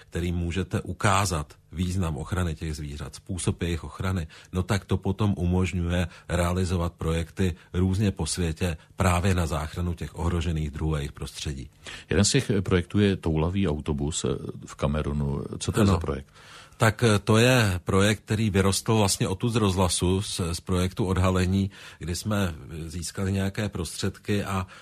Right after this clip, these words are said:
Speaker 1: těmi jsme začali podporovat nejprve záchrannou stanici pro primáty v Limbe,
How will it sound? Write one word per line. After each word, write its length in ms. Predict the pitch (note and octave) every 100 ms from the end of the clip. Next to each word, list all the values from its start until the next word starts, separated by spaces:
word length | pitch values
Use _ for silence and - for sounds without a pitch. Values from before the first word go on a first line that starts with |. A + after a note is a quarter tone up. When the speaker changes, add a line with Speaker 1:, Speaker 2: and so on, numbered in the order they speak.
| -
Speaker 1:
těmi 240 | F#2+ F2
jsme 200 | F#2 A2
začali 640 | F#2+ F#2 - G#2 G2+ G2 E2+ -
podporovat 680 | E2+ - G#2 G2 G2 F#2+
nejprve 420 | F#2+ F2+ G2+ G2+ E2+
záchrannou 460 | D#2 D#2 G2+ F#2+
stanici 420 | F#2 F#2+ F#2+ -
pro 160 | G2 F2+
primáty 520 | - F#2 F#2+ G2 -
v 60 | C#2
Limbe, 400 | F2+ G2+ G#2